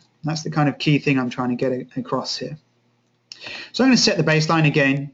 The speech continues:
for the entire project. You don't, by default, it's baseline zero, so we can just say, "Okay," and that's it. If you wanna see that baseline, what I like to do is click on the Format ribbon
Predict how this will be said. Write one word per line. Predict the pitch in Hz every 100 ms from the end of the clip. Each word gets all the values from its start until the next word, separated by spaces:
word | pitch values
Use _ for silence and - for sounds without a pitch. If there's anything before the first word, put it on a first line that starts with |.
| -
for |
the | 143
entire | 135 131 131 127
project. | - 117 - - - _ _ _ _ _ _ _ _ _ _ _ -
You | 139
don't, | - 151 -
by | 139
default, | 156 170 175 185
it's | 160
baseline | - 147 143 135
zero, | 143 190 185 185
so | 143
we | 139
can | 139
just | 131 131
say, | 139 135 - 143
"Okay," | 139 185 180 156 - _ _ _ _ _ -
and | 139
that's | 151 -
it. | 175 - _ _ _ _
If | - - - - - - - _ _ _ 269
you | 311
wanna | 277
see | - - 302
that | 320 320 285
baseline, | 302 294 302 320 226
what | 220
I | 240
like | 247 247
to | -
do | 262 311
is | 233
click | - 214
on | 190
the |
Format | 156 208 214 220 226
ribbon | 214 240 262